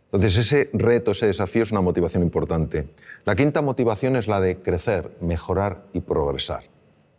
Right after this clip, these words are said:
Y la sexta es la de contribuir al bienestar de otras personas, el tener una vida con propósito.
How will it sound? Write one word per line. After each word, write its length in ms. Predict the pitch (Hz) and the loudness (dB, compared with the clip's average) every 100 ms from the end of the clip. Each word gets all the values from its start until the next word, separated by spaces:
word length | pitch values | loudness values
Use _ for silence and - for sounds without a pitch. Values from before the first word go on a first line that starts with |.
| _ _ _ _ _ _ _ _ | _ _ _ _ _ _ _ _
Y 120 | - 104 | 0 2
la 100 | 123 | 2
sexta 320 | 143 139 143 | 0 0 -2
es 60 | |
la 140 | 110 98 | 0 0
de 100 | 92 | 0
contribuir 580 | 95 87 90 87 107 104 | 0 0 0 2 4 2
al 140 | 90 | 0
bienestar 560 | 85 87 82 - 107 95 | 0 0 -2 -2 -2 0
de 60 | |
otras 220 | 80 85 | -2 -4
personas, 640 | - 78 69 76 69 64 - | -6 -8 -4 -6 -6 -8 -6
el 160 | 82 73 | -4 -2
tener 260 | 95 104 | 2 4
una 180 | 107 95 | 4 2
vida 300 | 85 90 92 | 0 0 0
con 200 | 82 76 | -2 -6
propósito. 540 | 78 73 73 - - | -4 -4 -4 -6 -12